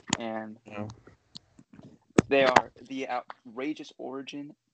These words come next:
Speaker 1: Pirate's Revenge, uh, K-Niner, Dog of Doom, Menace of the Mutinator, and Attack of the Lethal Lizards. And,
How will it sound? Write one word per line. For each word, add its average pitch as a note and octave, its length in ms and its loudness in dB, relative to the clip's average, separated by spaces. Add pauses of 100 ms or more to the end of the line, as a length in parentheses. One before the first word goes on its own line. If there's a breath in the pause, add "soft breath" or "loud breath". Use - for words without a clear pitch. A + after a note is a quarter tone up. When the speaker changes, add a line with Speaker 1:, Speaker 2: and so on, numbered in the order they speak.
(100)
Speaker 1:
Pirate's C#3+ 1000 2
Revenge, C3 720 -6 (600)
uh, A#2 240 2 (240)
K-Niner, D#3 840 -2 (400)
Dog C#3 460 0
of A2 260 -8
Doom, C3+ 460 -10 (400)
Menace C3 440 -8
of B2 160 -2
the A2+ 120 0
Mutinator, C#3+ 760 -6 (440 loud breath)
and A#2 260 0 (100)
Attack - 640 4
of A2 160 -4
the A2+ 120 -4
Lethal B2+ 640 -4
Lizards. - 640 -10 (360)
And, A#1+ 220 -2